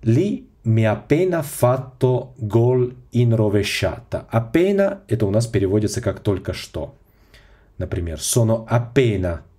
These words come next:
tornato all'hotel e ho trovato il suo messaggio". "Sono appena tornato all'hotel e ho trovato il suo messaggio".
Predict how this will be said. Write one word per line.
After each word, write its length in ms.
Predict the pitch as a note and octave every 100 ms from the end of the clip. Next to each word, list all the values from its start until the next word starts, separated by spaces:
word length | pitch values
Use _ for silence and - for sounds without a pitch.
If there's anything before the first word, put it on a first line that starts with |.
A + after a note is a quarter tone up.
| -
tornato 800 | G#2 G2 G2 E2 - F2+ D2 - _ -
all'hotel 760 | F#2+ F#2+ E3 - - B2+ F3 - - _ - - _ _ _ _
e 100 | A#2
ho 140 | G#2
trovato 500 | G#2 C#3+ A2 A2 A#2
il 100 | G2
suo 240 | - G2+ F2+
messaggio". 960 | F2+ - - C#2+ D2 - D#2 D#2 - _ _ _ -
"Sono 680 | - F#2 F#2 F#2 F2+ - -
appena 580 | G#2 A2+ A2+ G2+ F#2
tornato 640 | F2+ G2+ F#2 F#2 E2 - F2+
all'hotel 720 | G2 F#2+ - G2+ C3+ F3 -
e 100 | -
ho 140 | B2+ B2+
trovato 680 | G3+ D#3 F#2 A2+ - D3 C#3+ - - - - _
il 120 | F#2+ F2
suo 240 | - G2
messaggio". 840 | F2+ F2 - D#2+ D2+ D2 - -